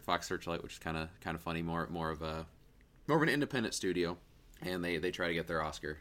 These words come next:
Oscars around this time of year. So, Three Billboards Outside of Ebbing, Missouri is what the, the full title is. So if you're, you're confused by just Three Billboards, you can check it out with the, under the full title. So, this stars, this movie stars Frances McDormand, who is a traditionally, I found a traditionally British actress.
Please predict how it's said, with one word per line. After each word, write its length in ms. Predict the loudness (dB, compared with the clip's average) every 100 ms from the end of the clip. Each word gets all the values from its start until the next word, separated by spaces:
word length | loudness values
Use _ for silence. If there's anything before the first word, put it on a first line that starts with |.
| -6
Oscars 360 | -6 -4 -6 -4
around 220 | -4 -6
this 100 | -4
time 180 | -4 -4
of 60 |
year. 180 | -6 -6
So, 300 | -4 -2 -2 -4 -14 -16 2
Three 180 | 6 8
Billboards 560 | 8 8 6 4 2
Outside 380 | 0 0 2 2
of 60 | 2
Ebbing, 300 | 2 0 0
Missouri 360 | 0 0 0
is 80 | -4
what 180 | -6 -2
the, 180 | -2 -2
the 120 | -4
full 220 | -4 -4
title 360 | -2 -4 -4 -8
is. 140 | -8
So 280 | -6 -4 -4
if 100 | -2
you're, 260 | 0 0 -2
you're 140 | -6
confused 400 | -6 0 2 4
by 240 | 4 4 4
just 200 | -2 -2
Three 180 | -2 0
Billboards, 480 | 0 0 -2 -4 -6
you 60 |
can 100 | -8
check 220 | -10 -10
it 60 | -12
out 200 | -12 -14 -20 -20 -10
with 160 | -6 -4
the, 80 | -4
under 180 | -4 -4
the 100 | -6
full 160 | -10
title. 340 | -12 -14 -16 -18 -18 -18 -18 -10
So, 420 | 4 6 6 4 0
this 160 | 0 0
stars, 380 | 4 4 4 4
this 180 | 0 2
movie 280 | 2 2
stars 520 | 2 4 4 4 0 -2
Frances 380 | 0 0 0
McDormand, 540 | -4 -2 0 0 -2 -6 -6
who 240 | -2 0 0
is 160 | 0
a 160 | -2 -2
traditionally, 560 | -2 -2 -2 -2 0 0
I 80 |
found 180 | 2 0
a 60 | 0
traditionally 420 | 0 -2 0 -4
British 400 | 0 2 0 -2
actress. 540 | -4 -6 -4 -6 -6